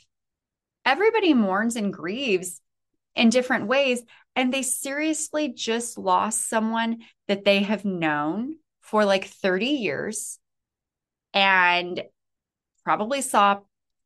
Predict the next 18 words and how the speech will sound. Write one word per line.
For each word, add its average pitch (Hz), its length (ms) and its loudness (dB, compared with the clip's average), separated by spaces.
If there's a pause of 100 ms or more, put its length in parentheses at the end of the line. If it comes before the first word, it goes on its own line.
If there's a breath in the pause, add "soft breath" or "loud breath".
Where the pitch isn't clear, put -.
practically 269 600 -4
every 226 300 -2
day, 185 400 0
at - 120 -8
least 208 260 -8
when 226 100 -6
the 214 60 -4
show 190 240 -2
was 185 160 -8
filming, 180 420 -8
for 208 260 -4
ten 208 440 -4
years. 147 500 -8 (520)
They 196 540 4
experienced, 233 1300 -2 (260)
like, 160 400 -4
stardom 185 720 -2
together. 262 640 -2